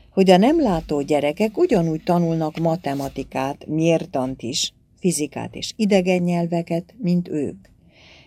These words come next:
Érzékeltettem, hogy mennyivel nehezebb a nem látó gyerekek dolga,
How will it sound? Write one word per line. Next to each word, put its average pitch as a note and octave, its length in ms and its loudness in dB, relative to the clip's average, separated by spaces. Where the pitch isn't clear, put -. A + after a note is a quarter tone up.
Érzékeltettem, D#3 1080 0
hogy D#3 140 -2
mennyivel F3 500 2
nehezebb F3+ 680 0
a E2+ 100 -8
nem F#3+ 220 2
látó E3 360 -2
gyerekek C#3+ 520 -6
dolga, D3 520 -4